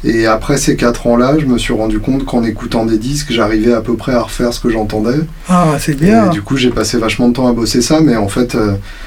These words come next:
Speaker 1: a posteriori, je me rends compte que je jouais, euh, comme je pouvais.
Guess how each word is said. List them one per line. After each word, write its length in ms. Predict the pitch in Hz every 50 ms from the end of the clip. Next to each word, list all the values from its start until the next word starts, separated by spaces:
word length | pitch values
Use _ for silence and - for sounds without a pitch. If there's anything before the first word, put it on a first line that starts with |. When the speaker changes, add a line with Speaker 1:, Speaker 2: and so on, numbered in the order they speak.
| - - -
Speaker 1:
a 140 | - - 104
posteriori, 640 | 107 123 117 - 135 120 107 113 117 113 113 135 143
je 100 | 135 127
me 60 | 110
rends 160 | 101 104 104
compte 260 | 98 120 117 117 113
que 140 | - 117 104
je 200 | 101 101 104 101
jouais, 240 | 101 101 101 117 117
euh, 300 | 113 113 113 113 107 95 92 92 95 95 95 - -
comme 180 | - 123 120 113
je 100 | 104 110
pouvais. 420 | 107 104 - 120 120 139 147 151